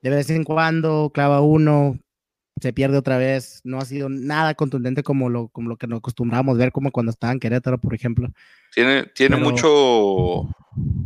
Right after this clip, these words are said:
Speaker 2: ¿cómo se, cómo se dice? Mucho, mucho jugador este de que, que, ¿cómo se, cómo se dice en español? Has been, que ha sido, <laughs> pero que ya no, que ya no son,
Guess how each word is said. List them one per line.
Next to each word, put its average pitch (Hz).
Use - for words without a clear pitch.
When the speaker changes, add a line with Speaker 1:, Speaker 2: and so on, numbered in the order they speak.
Speaker 2:
¿cómo 113
se, 104
cómo 110
se 113
dice? 120
Mucho, 107
mucho 104
jugador 104
este 113
de 98
que, 87
que, 90
¿cómo 110
se, -
cómo 107
se 110
dice 104
en -
español? 101
Has 101
been, 98
que -
ha 104
sido, 123
<laughs> -
pero 117
que 113
ya 95
no, 117
que -
ya 117
no 127
son, 107